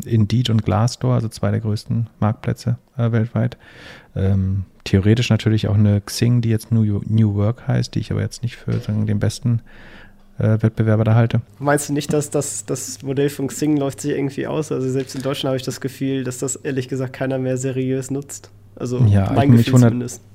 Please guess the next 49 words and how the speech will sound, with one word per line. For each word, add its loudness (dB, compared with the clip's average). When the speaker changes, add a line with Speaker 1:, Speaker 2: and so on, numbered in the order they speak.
Speaker 1:
mich 4
wundert 6
eher, 2
dass 4
es -2
so 0
lange 2
durchgehalten -2
hat, -4
ehrlich. -6
Also, -8
Speaker 2:
Ja. -2
Speaker 1:
ähm, -8
es, -12
ich -2
glaub, 4
in 6
einer 6
globalisierten 4
Welt 2
macht 0
so -2
ein 4
lokales 0
Netzwerk -2
auch 0
nur 2
beschränkt, -2
äh, 0
Sinn. 4
Die 2
haben 8
strategisch 2
viel 4
versucht, 0
äh, 0
und 0
Respekt 0
dafür, 4
sagen, 0
wie 0
viel 2
Wert 4
man 6
noch 0
erhalten 2
hat 0
für -2
die 2